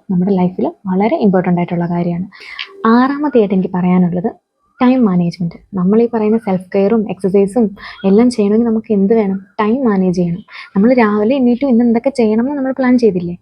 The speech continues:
ടൈം മാനേജ്മെന്റ് എന്ന് പറയുമ്പോൾ നമ്മൾ എന്തൊക്കെ പ്ലാൻ, കാര്യങ്ങളാണോ നമുക്ക് ചെയ്യാൻ വേണ്ടി നമ്മൾ പ്ലാൻ ചെയ്തത്, ആ കാര്യങ്ങൾക്ക് ഒരു സമയം വെക്കണം. നമ്മളൊരു സ-, ഒരു കാര്യം കിട്ടുന്നില്ല എന്ന് പറഞ്ഞ ഒരു ദിവസം ഫുൾ അത് വെച്ചുകൊണ്ടിരുന്ന് കഴിഞ്ഞാൽ നമുക്കത്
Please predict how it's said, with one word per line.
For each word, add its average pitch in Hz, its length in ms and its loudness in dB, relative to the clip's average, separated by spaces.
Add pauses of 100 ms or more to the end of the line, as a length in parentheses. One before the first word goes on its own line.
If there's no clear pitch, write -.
(160)
ടൈം 214 200 4
മാനേജ്മെന്റ് 240 420 2
എന്ന് 269 100 -4
പറയുമ്പോൾ 247 260 0
നമ്മൾ 214 280 0 (260)
എന്തൊക്കെ 247 260 2
പ്ലാൻ, 285 340 -2
കാര്യങ്ങളാണോ 247 580 0
നമുക്ക് 233 220 0
ചെയ്യാൻ 240 360 4
വേണ്ടി 233 180 4
നമ്മൾ 226 180 0
പ്ലാൻ 214 340 0
ചെയ്തത്, 208 340 0 (320)
ആ 349 40 0
കാര്യങ്ങൾക്ക് 220 760 2
ഒരു 269 100 2
സമയം 247 400 2
വെക്കണം. 196 360 -4 (640)
നമ്മളൊരു 254 560 2
സ-, 208 240 0
ഒരു 208 140 2
കാര്യം 254 360 0
കിട്ടുന്നില്ല 240 380 2
എന്ന് 302 140 -2
പറഞ്ഞ 269 180 -4
ഒരു 269 120 0
ദിവസം 277 340 -2
ഫുൾ 262 280 -4
അത് 254 120 0
വെച്ചുകൊണ്ടിരുന്ന് 247 460 2
കഴിഞ്ഞാൽ 233 160 2
നമുക്കത് 226 460 -2